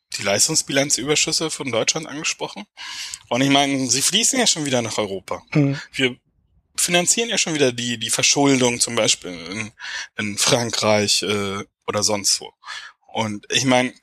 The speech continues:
Speaker 1: im Prinzip haben wir ja schon eine Transferunion. Äh, äh, wir haben die großen Überschüsse und sch-, verschütten die, äh,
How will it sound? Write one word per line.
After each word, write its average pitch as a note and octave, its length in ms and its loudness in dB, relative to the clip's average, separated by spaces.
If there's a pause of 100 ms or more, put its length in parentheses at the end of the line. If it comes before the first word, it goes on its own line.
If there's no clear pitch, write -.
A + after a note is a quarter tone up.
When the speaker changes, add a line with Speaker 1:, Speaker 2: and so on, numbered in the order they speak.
(420)
Speaker 1:
im B2 100 -8
Prinzip - 420 0
haben G3 240 4
wir A#3+ 100 4
ja B2+ 140 4
schon B2 200 2
eine A#2 400 -2
Transferunion. C3 1000 -2 (500)
Äh, - 60 -8 (360)
äh, F3 240 -2 (140)
wir D3+ 240 4
haben E3+ 160 2
die D#3+ 60 -2
großen D#3 340 0
Überschüsse G3+ 680 2
und E3+ 240 -8 (160)
sch-, - 280 0
verschütten F3+ 560 -2
die, F3+ 240 -4 (340)
äh, D#3+ 360 -2